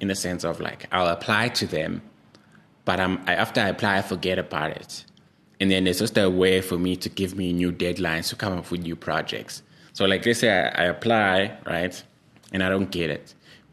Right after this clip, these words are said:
But now I know I've got a concept for a T V show that I've developed.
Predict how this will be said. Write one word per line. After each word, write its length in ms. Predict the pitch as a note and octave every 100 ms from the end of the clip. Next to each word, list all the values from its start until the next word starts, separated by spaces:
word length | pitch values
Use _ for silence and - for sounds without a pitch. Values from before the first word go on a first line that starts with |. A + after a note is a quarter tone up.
| -
But 160 | G2
now 360 | F#2 F#2+ G2 G2
I 80 | F#2+
know 340 | F#2+ F#2 F2+
I've 240 | - F2
got 180 | - F2+
a 120 | F#2
concept 540 | E2+ - G2 F#2+ F2+ -
for 120 | F2+
a 60 | -
T 180 | -
V 120 | F2 F#2
show 180 | F#2
that 160 | E2+ F2
I've 160 | D2+ -
developed. 640 | D#2+ - E2+ - - -